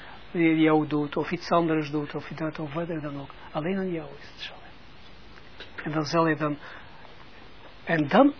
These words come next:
zal je dan ervaren, die tien sferot. Betekent, als je vrede hebt, voordat jij naar, voordat jij gaat slapen, betekent dat jij op dat moment tien sferot ervaart.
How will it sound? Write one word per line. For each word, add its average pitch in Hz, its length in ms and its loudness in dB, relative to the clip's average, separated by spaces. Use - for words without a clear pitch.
zal 165 320 4
je 151 80 4
dan 143 180 0
ervaren, 247 440 8
die 220 120 4
tien 233 200 4
sferot. 196 540 2
Betekent, 202 400 0
als 196 220 6
je 151 180 -2
vrede 190 540 10
hebt, 151 340 0
voordat 156 380 6
jij 160 100 8
naar, 147 200 6
voordat 156 420 6
jij 147 140 6
gaat 147 220 2
slapen, 240 380 10
betekent 196 300 4
dat 185 140 -2
jij 196 220 4
op 143 120 -8
dat 185 180 10
moment 196 400 4
tien 190 180 0
sferot 151 280 -4
ervaart. - 600 -14